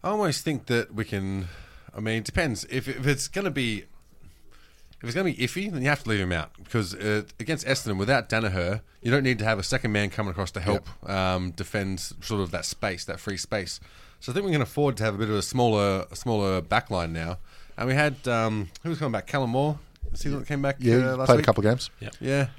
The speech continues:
Speaker 1: uh, we got him that can fill in. Um, so I feel like we're pretty well covered. Even Broad playing off halfback flank, I
Speaker 2: Yep.
Speaker 1: think he played pretty well. Um, that was one of his first or second game for the season this year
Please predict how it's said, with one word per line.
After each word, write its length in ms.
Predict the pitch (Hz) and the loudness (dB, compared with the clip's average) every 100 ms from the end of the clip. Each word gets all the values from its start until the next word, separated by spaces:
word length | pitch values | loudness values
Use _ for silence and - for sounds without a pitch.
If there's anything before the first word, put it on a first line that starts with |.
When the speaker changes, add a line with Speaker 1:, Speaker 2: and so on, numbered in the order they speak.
| - | -4
Speaker 1:
uh, 260 | 123 123 | 0 0
we 60 | 127 | 0
got 100 | 120 | 0
him 160 | 120 135 | -2 -2
that 60 | |
can 120 | 123 | -4
fill 200 | - 139 | -2 0
in. 240 | 131 135 135 - | 2 0 -4 -10
Um, 340 | 104 113 117 110 | -6 -4 -4 -2
so 120 | 139 | -2
I 40 | |
feel 140 | 139 214 | 0 0
like 120 | 185 | 0
we're 40 | 143 | -2
pretty 200 | 165 143 | 0 2
well 80 | 107 | 2
covered. 260 | 123 123 - - - - - - | 2 0 -2 -8 -12 -12 -14 -2
Even 220 | 208 165 | 0 2
Broad 300 | 123 170 160 | 4 4 4
playing 180 | 135 123 | 2 -2
off 80 | 101 | 0
halfback 360 | 110 - 101 | -2 0 -4
flank, 220 | - 117 - - | -2 -2 -2 -6
I 60 | 101 | -2
Speaker 2:
Yep. 40 | |
Speaker 1:
think 60 | 117 | 0
he 60 | 110 | 0
played 220 | 117 104 | -2 -2
pretty 140 | 107 | -2
well. 240 | 104 117 113 - - | 0 0 -2 -10 -8
Um, 380 | 104 104 104 104 | -4 -2 -2 -2
that 80 | |
was 240 | 104 - - - | -4 -6 -14 -16
one 300 | - 110 107 | -10 -6 -4
of 80 | |
his 200 | 104 101 - | -4 -6 -4
first 340 | 113 110 - | -4 -4 -4
or 160 | 101 95 | -6 -6
second 280 | - 113 | -8 -6
game 200 | 107 110 | -4 -4
for 120 | 104 110 | -4 -6
the 120 | 101 | -6
season 320 | - 113 117 | -4 -4 -4
this 160 | 113 - | -4 -4
year 180 | 120 | -4